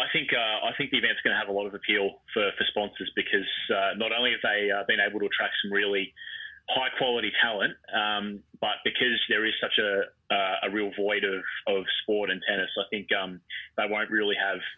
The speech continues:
uh, any problems, um, getting people to, to watch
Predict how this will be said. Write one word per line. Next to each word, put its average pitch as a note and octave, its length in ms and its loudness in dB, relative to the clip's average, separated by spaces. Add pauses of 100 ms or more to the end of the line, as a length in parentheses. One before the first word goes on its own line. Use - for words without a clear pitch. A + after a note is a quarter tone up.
(420)
uh, F#2+ 200 0 (120)
any G#2+ 240 0
problems, G2+ 420 -2 (480)
um, F#2 400 -2 (340)
getting A2 420 0
people G#2 440 0
to, A2+ 80 2 (220)
to G#2 100 -2
watch G#2+ 180 0